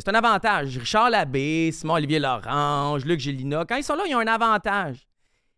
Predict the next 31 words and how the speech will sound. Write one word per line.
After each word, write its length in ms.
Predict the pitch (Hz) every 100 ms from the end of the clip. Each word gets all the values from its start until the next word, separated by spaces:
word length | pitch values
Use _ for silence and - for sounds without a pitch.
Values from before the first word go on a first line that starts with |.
| _ _
Mais 140 | 143 175
ils 80 | 208
ont 80 |
aussi 260 | 220 196 -
un 120 | 294
inconvénient. 720 | 247 175 185 160 151 147 156 143 - _
Quand 160 | 240 285
t'es 200 | - 190
là, 340 | 156 151 180 214 -
tu 80 | -
peux 120 | -
pas 180 | 196 254
dire 220 | 160 196
ce 80 | 185
que 100 | -
tu 200 | 147 -
veux 180 | 131 160
le 120 | 160
soir. 440 | 139 - 143 139 - _ _ _
Tu 60 | -
peux 100 | 240
pas 180 | 311 277
faire 400 | 214 214 226 170
ce 60 |
que 100 | -
tu 180 | 170 -
veux. 180 | 143 160
Tu 120 | -
peux 120 | 220
pas 200 | 190 302
écrire 420 | 220 - 208 233